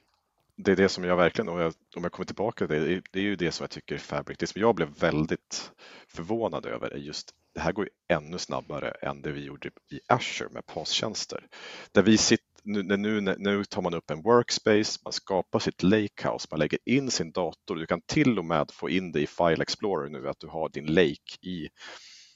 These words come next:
i File Explorer. Jag kan ladda upp min Excel-fil eller min C S V-fil från min desktop rakt in i, i Fabric,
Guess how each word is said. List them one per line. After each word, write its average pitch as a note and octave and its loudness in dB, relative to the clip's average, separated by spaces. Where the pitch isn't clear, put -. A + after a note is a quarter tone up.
i G2+ 2
File F2 8
Explorer. E2 -2
Jag G2 6
kan F#2+ 6
ladda F#2 6
upp - -4
min E2 -4
Excel-fil F2+ 2
eller F2 4
min D#2 -6
C - 0
S - 0
V-fil G2 0
från A#2 -4
min E2 -8
desktop - -2
rakt A2+ 0
in E2+ -8
i, D2 -10
i E2+ -8
Fabric, D#2+ 0